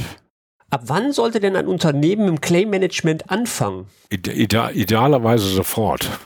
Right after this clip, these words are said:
Speaker 2: Mit, mit dem Vertragsentwurf in einem konkreten Projekt irgendwie. Und der Vertragsentwurf sollte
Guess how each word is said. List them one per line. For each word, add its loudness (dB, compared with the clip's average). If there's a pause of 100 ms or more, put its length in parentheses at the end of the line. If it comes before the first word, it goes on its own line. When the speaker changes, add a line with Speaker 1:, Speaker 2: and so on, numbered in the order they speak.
(200)
Speaker 2:
Mit, -4
mit 0
dem -4
Vertragsentwurf 0
in -4
einem -2
konkreten -2
Projekt -2
irgendwie. -10
Und -10
der -6
Vertragsentwurf -2
sollte 2